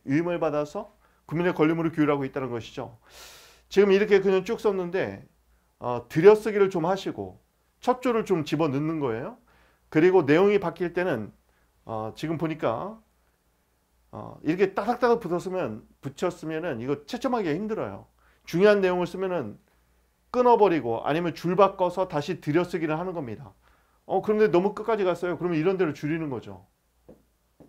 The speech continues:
지금, 어, 여기 보세요. 단락이 바뀌었잖아요. 이럴 때는 여기서부터 시작해서 여기에서 이렇게 정렬시키는 거예요. 이걸 들여쓰기라고 해요.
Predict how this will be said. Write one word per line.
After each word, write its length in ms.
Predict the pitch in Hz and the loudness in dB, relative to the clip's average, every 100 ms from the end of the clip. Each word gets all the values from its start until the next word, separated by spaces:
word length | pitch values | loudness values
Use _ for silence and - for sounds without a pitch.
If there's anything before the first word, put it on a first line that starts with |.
| _ - _ _ _ _ _ _ _ _ _ _ _ _ _ _ _ _ _ _ _ | _ -20 _ _ _ _ _ _ _ _ _ _ _ _ _ _ _ _ _ _ _
지금, 680 | - 170 170 165 147 120 - _ _ _ _ - | 0 2 4 4 0 -4 -14 _ _ _ _ -16
어, 720 | 107 101 98 - - - - _ _ _ _ _ | -14 -14 -16 -20 -20 -20 -20 _ _ _ _ _
여기 160 | 143 170 | 2 4
보세요. 420 | 165 156 143 202 - | 2 2 -2 -2 -4
단락이 380 | 151 170 190 180 | 4 6 6 4
바뀌었잖아요. 720 | 147 180 170 151 156 139 110 | -2 -4 -4 -4 -6 -6 -6
이럴 260 | 151 185 | -2 -2
때는 360 | - 175 175 117 | 0 -4 -4 0
여기서부터 440 | 143 175 208 208 | 0 2 2 2
시작해서 680 | 175 - 196 190 175 196 165 | -2 0 0 0 -2 0 2
여기에서 340 | 139 170 170 | 2 2 0
이렇게 220 | 147 135 139 | 0 -4 -8
정렬시키는 560 | 139 143 139 - 123 | -4 -4 -4 -6 -10
거예요. 180 | 107 117 | -8 -4
이걸 200 | 156 156 | -2 0
들여쓰기라고 640 | 160 170 175 151 135 117 | 0 0 0 -4 -6 -6
해요. 160 | 104 98 | -8 -10